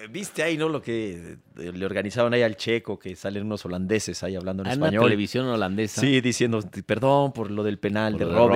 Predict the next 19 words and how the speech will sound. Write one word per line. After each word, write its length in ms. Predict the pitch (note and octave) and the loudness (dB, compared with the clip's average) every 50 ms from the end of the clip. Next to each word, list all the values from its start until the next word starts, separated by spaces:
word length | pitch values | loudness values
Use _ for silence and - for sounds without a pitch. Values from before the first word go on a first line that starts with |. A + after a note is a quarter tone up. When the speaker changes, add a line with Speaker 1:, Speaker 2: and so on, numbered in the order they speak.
| G2+ G#2 | 6 8
Speaker 2:
Robben. 80 | A2 | 10
Speaker 1:
Obviamente 520 | - A3 G#3+ G3+ F#3+ F#3 F#3+ F3 G3+ F#3+ F#3 | 12 12 12 12 12 10 6 6 6 6 8
de 140 | F#3 F3+ | 8 8
broma. 580 | E3+ F3+ G3 G#3 G#3+ G#3+ F#3+ E3 B2+ G#2 - _ - | 10 12 12 12 12 12 10 8 6 4 0 _ -2
Speaker 2:
Y 80 | C#3+ C3+ | -2 -2
sí, 200 | - - - C#3 | -2 -2 -4 0
llegó 160 | A#2+ C#3 D3 | 2 4 4
un 60 | D3+ | 4
mariachi. 440 | D3 C#3 C#3 D3 C#3+ - - - - - | 4 4 4 4 2 2 0 -14 -14 -12
Speaker 1:
Sí, 260 | C3 D3+ E3 E3+ E3+ | -4 0 2 2 2
llegó 140 | D#3+ D#3+ E3+ | 2 2 0
un 40 | E3+ | 2
mariachi 240 | D#3+ D#3+ D#3 - D3 | 2 0 0 0 0
muy 100 | E3 F3 | 0 0
simpático, 540 | - D3+ B2 G2 A2+ A2 - A2+ G2 - F2+ | 0 -2 -4 -2 -4 -6 -4 -6 -10 -8 -6
la 80 | F2 F2 | -6 -6
Speaker 2:
Sí, 60 | F2 | -6
Speaker 1:
verdad. 160 | F#2 F#2 - B1+ | -6 -8 -8 -10
Speaker 2:
sí. 200 | - - - | -14 -16 -18